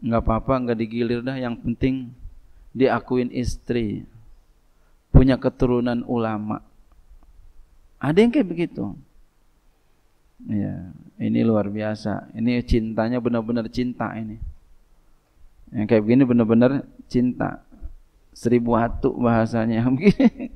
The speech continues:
<laughs> Seribu hatu. Hmm. Jarang yang kayak begini. Siapa yang mau yang begini? Ya, itu orang besar yang begitu tuh. Hmm.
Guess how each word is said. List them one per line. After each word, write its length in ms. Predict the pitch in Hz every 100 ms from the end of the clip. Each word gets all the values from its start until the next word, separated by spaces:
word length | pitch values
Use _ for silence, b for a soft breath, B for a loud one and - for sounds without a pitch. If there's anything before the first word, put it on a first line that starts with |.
| - _ b b
<laughs> 560 | b b b - 117 104
Seribu 340 | 110 107 107
hatu. 400 | 101 101 107 101
Hmm. 380 | - - - - - - - - - - _ _ _ - _ _ - _ _ _ _ - -
Jarang 420 | 101 101 110 107
yang 160 | 107 98
kayak 160 | 101 98
begini. 320 | 98 98 98
Siapa 320 | 110 101 107
yang 140 | 101
mau 160 | 120 143
yang 140 | 120 117
begini? 320 | 113 110 98 - - - - - _ _ - - - - - _ _ _ 247 95
Ya, 260 | 92 90 85 - -
itu 260 | 104 - 107 101 104 - -
orang 320 | 98 101 101 107
besar 320 | - 110 104
yang 160 | 98 95
begitu 320 | 95 98 98
tuh. 140 | 98
Hmm. 500 | 98 - - - 92